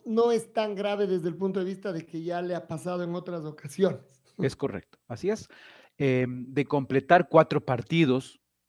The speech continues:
Speaker 2: Liga ahí sí saltaría a ser una de sus siete peores rachas,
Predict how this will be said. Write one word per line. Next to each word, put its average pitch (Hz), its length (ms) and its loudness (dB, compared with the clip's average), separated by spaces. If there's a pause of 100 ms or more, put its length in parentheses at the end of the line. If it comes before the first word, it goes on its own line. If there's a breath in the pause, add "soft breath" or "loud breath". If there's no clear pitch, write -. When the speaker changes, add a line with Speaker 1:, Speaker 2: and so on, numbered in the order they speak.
(160)
Speaker 2:
Liga 110 320 -4
ahí 113 180 -2
sí 139 180 -6
saltaría 127 800 0 (840 soft breath)
a 107 360 -4
ser 127 420 -2
una 135 300 0
de 123 160 0
sus 113 500 -10
siete 147 500 -2
peores 113 480 -4
rachas, - 600 -2